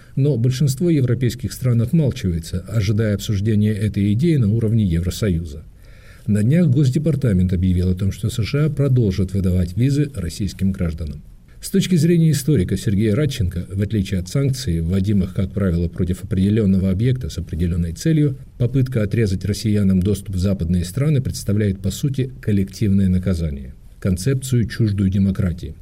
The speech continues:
неприемлемую для них, по мнению историка. В статье в газете Moscow Times он пишет: "Концепция коллективной ответственности проблематична, она уходит корнями в тоталитарные идеологии двадцатого века".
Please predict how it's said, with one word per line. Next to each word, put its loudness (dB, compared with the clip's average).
неприемлемую 2
для 2
них, -4
по -6
мнению -2
историка. -10
В -12
статье 0
в 0
газете 2
Moscow 0
Times 0
он 2
пишет: -6
"Концепция 0
коллективной 2
ответственности 0
проблематична, 0
она 2
уходит 0
корнями 2
в -4
тоталитарные 2
идеологии 2
двадцатого -4
века". -6